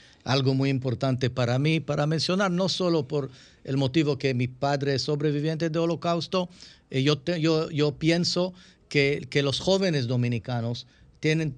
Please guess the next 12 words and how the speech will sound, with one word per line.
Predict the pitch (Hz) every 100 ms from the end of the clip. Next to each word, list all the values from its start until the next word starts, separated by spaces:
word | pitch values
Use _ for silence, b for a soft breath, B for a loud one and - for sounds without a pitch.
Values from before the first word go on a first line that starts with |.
| - -
también | 139 139 160 139
que | 139
aprender | 143 143 151 190
este, | 175 127 143
en | 135
el, | 131 131
los | 147 131 -
colegios | 151 143 170 170 139 120
para | - 131 131
entender | 123 135 135 170 160
el | 131
rol | 175 185